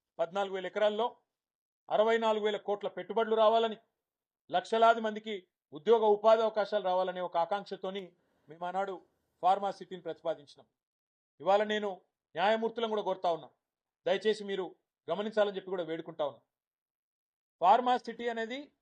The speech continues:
పద్నాలుగు వేల ఎకరాలు మేము ఏదైతే సేకరించినామో అది కండిషనల్ ల్యాండ్ అక్విజిషన్. కండిషనల్ అంటే ఫార్మా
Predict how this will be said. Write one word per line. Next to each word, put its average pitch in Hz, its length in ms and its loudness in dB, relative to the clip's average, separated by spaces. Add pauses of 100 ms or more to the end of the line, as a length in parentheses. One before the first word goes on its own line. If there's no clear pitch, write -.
(880)
పద్నాలుగు 233 420 0
వేల 233 160 0
ఎకరాలు 233 280 2
మేము 226 160 -6
ఏదైతే 214 300 -2
సేకరించినామో 208 600 -6 (440)
అది 170 160 -8 (140)
కండిషనల్ 240 680 -6
ల్యాండ్ 214 260 -2
అక్విజిషన్. 180 500 -18 (640)
కండిషనల్ 208 540 -4
అంటే 240 180 -2 (840)
ఫార్మా 208 360 2